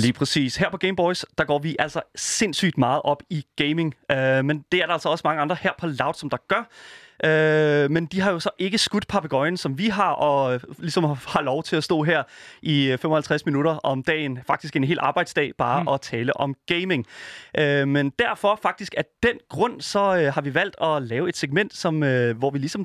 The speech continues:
Speaker 1: deler vores, øh, controller, kan man jo næsten sige. Øh, og i dag, der har vi altså valgt at finde, øh, ga-, altså en af de her gamere på Loud,
Speaker 2: Mm.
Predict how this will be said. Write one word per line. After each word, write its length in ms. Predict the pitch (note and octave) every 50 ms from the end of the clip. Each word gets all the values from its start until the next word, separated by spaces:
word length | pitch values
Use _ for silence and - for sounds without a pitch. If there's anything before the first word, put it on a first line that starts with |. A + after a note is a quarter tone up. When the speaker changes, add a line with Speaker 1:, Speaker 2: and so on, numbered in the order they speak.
| - -
Speaker 1:
deler 240 | A3+ - A#3 A#3
vores, 360 | G#3 F3+ G3 F#3 F#3 E3 - F3+
øh, 80 | D#3+
controller, 600 | - - F3+ D#3 - - - D3 C3+ D3 F3+ A3
kan 120 | A3 - F3
man 60 | C#3+
jo 40 | C#3+
næsten 220 | C#3 D3+ - F#3
sige. 300 | D#3+ - - D#3+ E3 F#3 - - - - - - - - - -
Øh, 280 | D#3+ D3 C#3+ C3+ C3+ C3+
og 140 | - - D#3
i 20 | C#3+
dag, 360 | - G3 G3+ G#3+ - - - -
der 100 | F#3 F3+
har 100 | F#3 F#3+
vi 80 | E3+ E3
altså 200 | D#3+ D3+ - D3
valgt 280 | B2+ E3+ G3+ F#3+ - -
at 300 | - E3 D#3+ D3+ C#3+ C3+
finde, 380 | - - C#3+ D3+ G3 G#3 - -
øh, 280 | D2+ - - - - - - -
ga-, 300 | D3+ D3 - - - C#3 - -
altså 160 | E3 - - -
en 160 | F3+ F#3+ -
af 60 | F3
de 100 | - F3
her 60 | E3 D3
gamere 300 | - C#3 C3+ D3+ E3+ -
på 80 | -
Loud, 320 | D3 B2 A2+ A2 A#2 C#3+ E3
Speaker 2:
Mm. 220 | D#3+ D#3 D3+